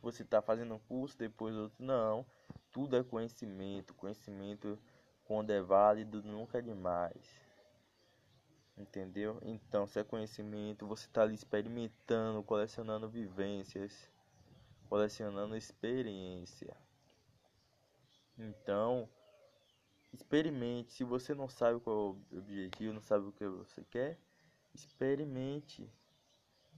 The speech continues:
Vá experimentando, adquirindo,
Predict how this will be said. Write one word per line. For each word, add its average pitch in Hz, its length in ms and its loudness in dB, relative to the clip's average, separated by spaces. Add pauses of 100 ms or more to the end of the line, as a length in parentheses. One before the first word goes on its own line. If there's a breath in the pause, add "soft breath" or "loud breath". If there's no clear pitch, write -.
(340)
Vá 120 540 -4 (300)
experimentando, 123 1120 -2
adquirindo, 120 760 -8